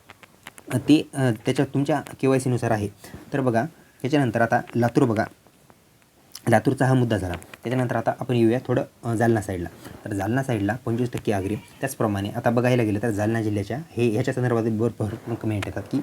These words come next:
फळपीक विम्याचं काय झालं. तर का-, काही शेतकऱ्यांनी काय केलं की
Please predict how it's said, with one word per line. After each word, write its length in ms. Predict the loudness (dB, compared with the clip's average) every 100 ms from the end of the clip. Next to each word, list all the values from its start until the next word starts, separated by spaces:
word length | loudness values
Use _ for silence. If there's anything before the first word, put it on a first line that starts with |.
| -6 -16 2
फळपीक 260 | 2 2 0
विम्याचं 260 | 0 0
काय 140 | -4 -4
झालं. 140 | -8 -10 -16 -12 -6
तर 100 | -4
का-, 100 | -6
काही 260 | -4 -2
शेतकऱ्यांनी 440 | 2 0 2 0 2
काय 160 | 0
केलं 200 | -2 -2 -4 -10 -20 -6 -2
की 180 | -2